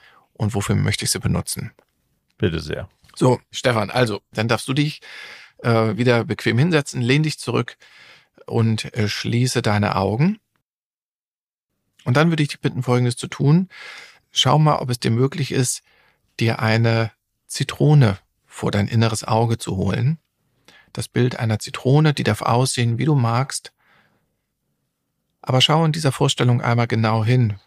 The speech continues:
Speaker 1: was für ein Exemplar hast du denn da ausgewählt? Ist es eine große Zitrone oder ist sie eher klein? Ist sie rund oder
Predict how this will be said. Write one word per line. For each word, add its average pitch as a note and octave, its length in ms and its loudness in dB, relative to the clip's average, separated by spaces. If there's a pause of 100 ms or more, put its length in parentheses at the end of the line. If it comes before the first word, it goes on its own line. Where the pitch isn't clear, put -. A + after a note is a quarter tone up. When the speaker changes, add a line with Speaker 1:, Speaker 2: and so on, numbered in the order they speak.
(140)
Speaker 1:
was B2 220 0
für A#2 140 2
ein G#2+ 120 2
Exemplar G#2 600 -4
hast C3+ 220 -2
du D#3 60 -2
denn A2 180 0
da G2 380 -4 (520)
ausgewählt? - 960 -6 (600)
Ist - 140 -16
es - 100 -8
eine - 160 -4
große C3 760 0 (340)
Zitrone A#2 520 0
oder - 200 -4
ist - 120 -4
sie - 100 -8
eher G2 200 -2
klein? A#2+ 560 0 (1600)
Ist - 140 -10
sie - 80 -4
rund C#3+ 520 4
oder G2+ 440 0